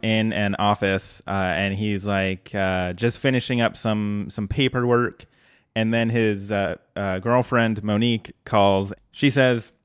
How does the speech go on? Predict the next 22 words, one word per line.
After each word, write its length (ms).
"A 80
fight 280
scene 260
has 140
broken 340
out 260
at 120
the 60
special 380
effects 360
warehouse. 640
Come 180
quickly 380
before 320
a 60
fiery 400
explosion 600
chases 400
someone 320
down 180
a 60
hallway." 640